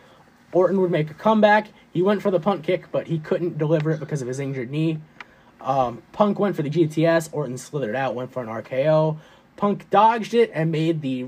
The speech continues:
mistake of diving at Randy Orton. You never dive at Randy Orton. It's like powerbombing Billy Kidman. You just don't do it. So Punk went for a springboard clothesline. R K O out of nowhere for the win.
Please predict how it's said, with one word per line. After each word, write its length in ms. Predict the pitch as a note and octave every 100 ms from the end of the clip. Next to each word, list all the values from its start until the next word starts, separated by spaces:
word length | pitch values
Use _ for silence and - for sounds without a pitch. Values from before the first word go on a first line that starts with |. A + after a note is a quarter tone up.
| C3
mistake 460 | D3 - F#3+ F3+ -
of 220 | D3+ C3
diving 400 | F#3+ G#3+ G3+ F#3+
at 100 | D3+
Randy 300 | D3 C3+ A#2+
Orton. 320 | A2+ A2 B2+
You 80 | D3
never 380 | G#3+ B3+ F#3+ D#3
dive 280 | D3 C3+
at 80 | C3
Randy 260 | A#2 A2 G#2
Orton. 380 | G#2 G2+ G2+ G#2 _ _ _
It's 100 | C3
like 160 | E3 D#3
powerbombing 540 | G#3 G#3+ G#3 F#3 E3+
Billy 240 | D#3 D3+ C3
Kidman. 400 | B2+ A#2 B2+ B2
You 40 |
just 200 | D3+ F#3+
don't 180 | F3 C#3
do 180 | B2 A2+
it. 120 | A2+ _ _ _ _ _ _ _ _ _ - - - - -
So 360 | - E3+ D3 D#3 D#3
Punk 220 | - A3+
went 140 | A3+ G#3+
for 100 | G3+
a 60 |
springboard 520 | F#3+ G#3+ A3 G3+ F#3+
clothesline. 720 | D#3+ A3+ G#3+ A3 A3 A3 G#3+ - _ _ _ - _ _ _ -
R 140 | G#3+
K 180 | G#3+ G#3
O 100 | F3+
out 60 | C#3+
of 80 |
nowhere 320 | D3 C3+ C3+ B2
for 140 | A#2
the 60 | G#2+
win. 400 | C3+ C#3 B2+